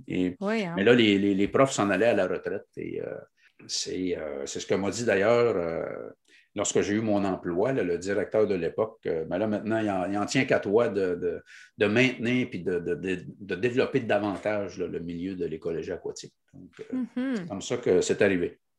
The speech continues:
Speaker 2: Là, tu nous as parlé, euh, que ça va occuper les, les, les vingt-cinq premières années de ta carrière, mais les dernières, euh, les,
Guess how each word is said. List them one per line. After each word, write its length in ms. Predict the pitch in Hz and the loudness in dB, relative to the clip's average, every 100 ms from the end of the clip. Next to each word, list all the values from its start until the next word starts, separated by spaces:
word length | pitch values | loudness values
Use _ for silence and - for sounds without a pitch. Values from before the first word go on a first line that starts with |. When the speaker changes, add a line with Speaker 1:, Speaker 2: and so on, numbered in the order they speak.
| _ _ | _ _
Speaker 2:
Là, 120 | 202 233 | -2 -2
tu 200 | - 214 | 0 -2
nous 180 | 185 | 2
as 80 | 202 | 0
parlé, 560 | 202 202 180 202 254 240 | 2 0 0 0 2 2
euh, 160 | 196 185 | 2 0
que 200 | - 185 | -2 -4
ça 220 | - 180 | 0 -2
va 160 | 175 175 | 0 -4
occuper 500 | - - - 233 233 | -6 -8 0 2 2
les, 200 | 196 180 | 0 0
les, 120 | 185 | -2
les 140 | 185 | -2
vingt-cinq 480 | 185 185 180 202 214 | 0 -2 -2 -2 -2
premières 600 | - 196 185 185 196 180 | -2 -2 0 0 -2 -2
années 340 | 185 175 202 220 | -2 0 -2 -2
de 40 | |
ta 140 | 202 | -2
carrière, 400 | 180 170 175 202 | -4 -6 -2 0
mais 100 | 262 | 2
les 120 | 202 196 | 2 6
dernières, 680 | 220 202 214 220 247 226 190 | 6 6 4 4 2 0 -2
euh, 60 | |
les, 260 | 185 180 175 | -4 -6 -8